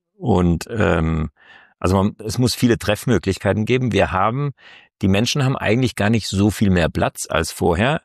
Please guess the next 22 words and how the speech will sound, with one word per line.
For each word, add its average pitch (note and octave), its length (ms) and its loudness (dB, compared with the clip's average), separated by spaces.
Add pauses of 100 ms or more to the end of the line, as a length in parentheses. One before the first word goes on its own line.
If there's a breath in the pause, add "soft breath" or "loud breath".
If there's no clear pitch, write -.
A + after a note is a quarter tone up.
für - 140 0
ihre E2 260 2
Büros, E2+ 500 0
sondern F2+ 260 0
wir E2+ 140 0
haben F2+ 100 0
den F2 140 0
Büroplatz F2+ 800 -2 (440 loud breath)
eher F2+ 540 2 (120)
sogar F#2+ 300 -2
etwas F#2+ 420 -2
reduziert F#2 640 0 (500 soft breath)
und F#2 160 0
haben F#2+ 140 2
viel, - 360 -2
viel G2+ 160 2
mehr F2 140 2
Meetingräume, D2 680 0
beziehungsweise E2+ 600 0
auch - 260 -4
so F#2+ 140 -2
kleinere E2+ 640 2